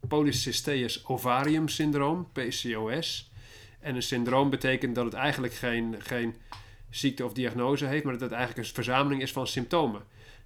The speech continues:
En wat de symptomen zijn, dat is allereerst een onregelmatige cyclus waarbij je minder dan negen menstruaties per jaar hebt. Dat is, dat is er eentje die er is. En soms blijft je zelfs helemaal weg.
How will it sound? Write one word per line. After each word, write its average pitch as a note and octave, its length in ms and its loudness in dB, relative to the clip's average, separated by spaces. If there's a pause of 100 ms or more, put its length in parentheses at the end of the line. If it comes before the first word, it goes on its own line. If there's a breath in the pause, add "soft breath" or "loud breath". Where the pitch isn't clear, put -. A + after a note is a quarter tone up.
En A2 520 -4
wat B2+ 280 -4
de B2+ 80 -4
symptomen B2 480 2
zijn, B2 200 2
dat C3 100 2
is C3+ 240 -4
allereerst C3+ 420 0
een C3 240 -6
onregelmatige A#2+ 720 0
cyclus B2 420 0
waarbij A#2 360 0
je A#2 220 0
minder C3 360 0
dan A#2+ 180 0
negen A#2+ 340 0
menstruaties A2 600 -4
per A2+ 180 -8
jaar G#2+ 360 -4
hebt. - 380 -8
Dat A2 120 -10
is, A2+ 60 -14
dat A#2 140 -8
is A#2 60 -10
er B2 100 -12
eentje B2 280 -4
die A#2+ 140 -2
er A#2 120 -2
is. C#3 140 -6
En - 100 -12
soms C#3+ 200 0
blijft B2 180 0
je A#2+ 60 -6
zelfs B2 200 -4
helemaal A#2 360 0
weg. D#3+ 280 -4